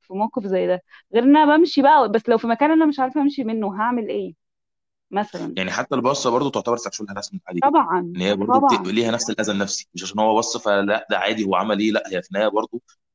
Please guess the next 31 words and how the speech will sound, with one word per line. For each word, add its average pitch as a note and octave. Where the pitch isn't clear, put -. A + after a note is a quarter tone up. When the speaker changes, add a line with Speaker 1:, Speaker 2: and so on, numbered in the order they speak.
Speaker 2:
برضو G#2
البصة G#2+
بت-، G2+
بتسبب F#2+
لك G2+
Speaker 1:
لا -
Speaker 2:
نوع F#3+
من B3+
Speaker 1:
خالص، E4
Speaker 2:
أنواع G#3
Speaker 1:
ببقى G#3+
Speaker 2:
الأذى -
Speaker 1:
مش A3+
Speaker 2:
النفسي. -
Speaker 1:
مرتاحة A3
تماما، A3
ببقى G3
مش G3
مرتاحة C4+
وحاسة C4
يعني F#3+
اللي G3
هو B3+
لا -
حد C4+
بيقتحم B3+
خصوصيتي C4
و-، F#3
رغم A#3+
إن C4+
يعني F#3